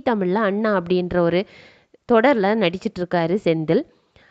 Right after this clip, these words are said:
அவர் வந்து ஒரு வீடியோ ஒண்ணு போட்டிருக்காரு. என்ன அப்படின்னா, தான் வந்து ஒரு சைபர் கிரைம்ல மாட்டிக்கிட்டதாகவும், அதுல, அதனால பதினஞ்சாயிரம் ரூபாய் இழந்ததாகவும் ஒரு வீடியோ ஒண்ணு போட்டிருக்காரு.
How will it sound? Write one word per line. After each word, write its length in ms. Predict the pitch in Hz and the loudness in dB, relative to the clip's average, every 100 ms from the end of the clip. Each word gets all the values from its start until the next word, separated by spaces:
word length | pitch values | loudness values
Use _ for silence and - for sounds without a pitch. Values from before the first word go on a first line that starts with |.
| _ | _
அவர் 260 | - 320 403 | -2 2 4
வந்து 200 | 311 285 | 4 4
ஒரு 160 | 277 220 | 2 2
வீடியோ 340 | 226 277 285 | 0 2 2
ஒண்ணு 200 | 208 196 190 | 2 0 -2
போட்டிருக்காரு. 600 | 190 196 170 160 185 220 | 0 0 -2 0 -2 0
என்ன 460 | 214 262 339 294 | -2 0 0 0
அப்படின்னா, 520 | 190 185 208 165 165 269 - _ _ _ _ _ _ - | 0 0 0 0 -2 -4 -8 _ _ _ _ _ _ -2
தான் 260 | 226 294 | 2 2
வந்து 340 | 320 226 202 247 | 2 0 0 0
ஒரு 180 | 190 196 | 0 -2
சைபர் 360 | 202 208 285 - | -2 0 0 0
கிரைம்ல 280 | 208 190 190 | -2 0 -2
மாட்டிக்கிட்டதாகவும், 1040 | 202 170 185 214 180 175 160 156 156 165 196 | 0 -2 -2 -4 -4 -2 0 -2 -2 -4 -4
அதுல, 540 | 165 165 170 170 165 | -4 0 0 0 -2
அதனால 600 | - 180 196 175 160 180 - - - 247 | -2 0 2 2 0 -2 -4 -14 -4 -2
பதினஞ்சாயிரம் 760 | 240 320 359 330 294 226 202 | 0 2 2 0 0 0 0
ரூபாய் 380 | 175 175 247 233 | -2 -2 0 0
இழந்ததாகவும் 680 | 185 202 214 180 156 160 180 | 0 0 -2 -2 -2 -2 -2
ஒரு 160 | 165 | -2
வீடியோ 280 | 165 185 190 | -2 0 0
ஒண்ணு 200 | 156 160 | -2 -4
போட்டிருக்காரு. 640 | 160 160 156 - 156 156 | -4 -4 -4 -6 -2 0